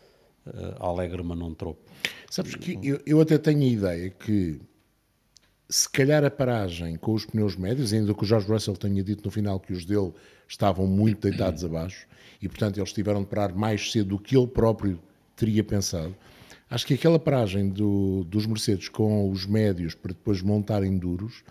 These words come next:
Speaker 2: foi cedo demais. E acho que cedo demais
Speaker 1: Principalmente a do Hamilton.
Speaker 2: Sobretudo a do Hamilton, exatamente. E deixou-os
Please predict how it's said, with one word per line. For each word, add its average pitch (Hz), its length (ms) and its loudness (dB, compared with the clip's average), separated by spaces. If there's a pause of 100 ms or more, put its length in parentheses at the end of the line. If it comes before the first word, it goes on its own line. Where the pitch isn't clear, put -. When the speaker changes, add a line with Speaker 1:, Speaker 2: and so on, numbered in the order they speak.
(500)
Speaker 2:
foi 127 220 4
cedo 131 320 2
demais. 101 560 -2
E 120 220 4
acho - 380 0 (260)
que - 180 -16
cedo 156 280 4
demais 151 480 2
Speaker 1:
Principalmente 90 520 -6
a 110 40 0
do 110 120 -4
Hamilton. 95 380 -6 (180)
Speaker 2:
Sobretudo 160 540 6
a 139 40 8
do 113 120 4
Hamilton, 80 360 0
exatamente. 107 680 2 (760)
E 160 100 4
deixou-os 131 960 4